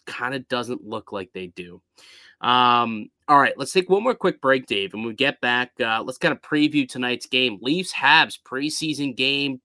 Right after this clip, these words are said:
three, I suppose, the two on the weekend. This will be the third game. It's going to be the first time we'll get to see Matt Murray in a Maple Leafs uniform, and we'll take a look at the rest of the roster as the Maple Leafs sent out, uh, who's gonna be playing in this game.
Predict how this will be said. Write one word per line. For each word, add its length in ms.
three, 460
I 120
suppose, 580
the 100
two 220
on 80
the 60
weekend. 500
This 160
will 80
be 80
the 100
third 400
game. 360
It's 120
going 200
to 80
be 60
the 80
first 300
time 200
we'll 80
get 160
to 60
see 200
Matt 280
Murray 440
in 100
a 160
Maple 280
Leafs 260
uniform, 640
and 100
we'll 80
take 200
a 40
look 200
at 100
the 100
rest 300
of 60
the 100
roster 680
as 200
the 60
Maple 280
Leafs 200
sent 300
out, 320
uh, 220
who's 180
gonna 180
be 100
playing 540
in 280
this 200
game. 480